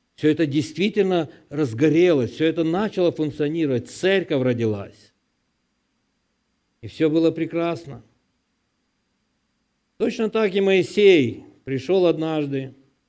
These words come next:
к своему народу, в Исход, четырнадцатая глава, тринадцатый стих. Он говорит: "Не бойтесь, стойте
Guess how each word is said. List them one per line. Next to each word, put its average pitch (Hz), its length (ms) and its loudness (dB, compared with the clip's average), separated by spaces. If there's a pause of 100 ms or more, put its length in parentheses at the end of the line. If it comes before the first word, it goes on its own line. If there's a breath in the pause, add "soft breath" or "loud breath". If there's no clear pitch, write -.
(480)
к - 40 -16
своему 151 280 2
народу, 156 680 2 (560)
в 135 80 -10
Исход, 160 420 0
четырнадцатая 151 560 -2
глава, 139 320 0
тринадцатый 131 540 -8
стих. 107 340 -10 (1200)
Он 165 220 -4
говорит: 165 460 4
"Не 170 220 2
бойтесь, 202 800 2 (1800)
стойте 190 800 4